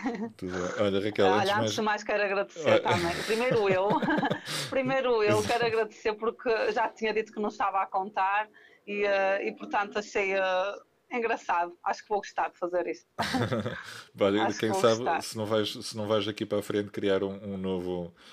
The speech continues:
Speaker 1: <laughs> uma,
Speaker 2: Nunca
Speaker 1: uma
Speaker 2: se sabe.
Speaker 1: Exatamente, uma nova vertente do teu, do teu perfil.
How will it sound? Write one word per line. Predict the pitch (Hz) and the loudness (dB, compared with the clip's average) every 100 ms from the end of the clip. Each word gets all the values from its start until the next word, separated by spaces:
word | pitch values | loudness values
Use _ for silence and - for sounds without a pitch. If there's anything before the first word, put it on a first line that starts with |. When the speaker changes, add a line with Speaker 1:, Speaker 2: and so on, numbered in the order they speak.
| - - _ | -20 -20 _
Speaker 1:
<laughs> | 123 95 - - - - - - | -6 -6 -6 -12 -16 -20 -20 -14
uma, | 113 98 101 | -6 2 4
Speaker 2:
Nunca | - 104 | 4 0
Speaker 1:
uma | - | -2
Speaker 2:
se | - | -2
sabe. | 175 175 196 131 | 0 0 0 0
Speaker 1:
Exatamente, | 98 110 107 101 92 90 | 2 2 2 0 0 -2
uma | 104 | -2
nova | 110 110 104 | 2 2 2
vertente | 107 104 101 - 101 | 0 2 2 2 0
do | 95 | 2
teu, | 101 | 0
do | - 113 110 | 0 0 2
teu | 107 | 2
perfil. | 104 101 90 85 | 0 -2 -2 -2